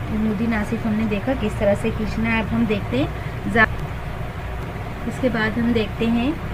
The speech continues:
पाँच सम लंबाई का हम एक कता खींचेंगे और उसके जो है वो चार मसावी हिस्सों में उसको तकसीम करेंगे। तो चार मसावी हिस्सों में तकसीम करना।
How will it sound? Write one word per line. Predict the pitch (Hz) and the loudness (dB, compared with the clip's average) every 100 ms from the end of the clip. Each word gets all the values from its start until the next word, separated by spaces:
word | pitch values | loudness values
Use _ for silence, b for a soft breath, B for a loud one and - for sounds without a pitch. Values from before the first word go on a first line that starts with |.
| - - | -4 2
पाँच | 214 226 | 2 4
सम | - 254 | 4 6
लंबाई | 240 214 202 208 | 6 4 2 2
का | 208 240 | 2 2
हम | 233 240 | 2 2
एक | 226 - | 0 0
कता | 202 214 | 0 2
खींचेंगे | 226 240 233 226 233 262 | 2 0 2 4 6 6
और | 247 233 | 6 4
उसके | - - 240 | 2 2 4
जो | 240 | 6
है | 240 226 | 6 6
वो | 240 294 - - - - | 6 6 4 -6 -6 -4
चार | - 233 240 | 4 6 8
मसावी | 269 240 - 202 202 | 8 6 4 2 4
हिस्सों | 247 233 - 220 | 4 4 2 2
में | 226 | 2
उसको | 240 - | 2 0
तकसीम | 254 220 - 220 196 | 2 2 0 0 0
करेंगे। | 185 170 170 170 170 160 - - - - | 0 0 0 -2 -4 -4 -6 -6 -4 2
तो | 262 - - - - - - - | 2 2 -4 -6 -6 -6 -6 0
चार | 247 226 247 | 4 6 6
मसावी | 233 233 208 208 233 | 4 4 2 2 4
हिस्सों | 233 - 226 | 2 2 0
में | 214 240 359 - - - - - - - - - - - - - | 2 4 2 0 -6 -6 -6 -6 -6 -6 -6 -6 -6 -6 -6 0
तकसीम | - - - 208 175 | 0 0 0 0 0
करना। | 185 165 180 | -2 -2 -2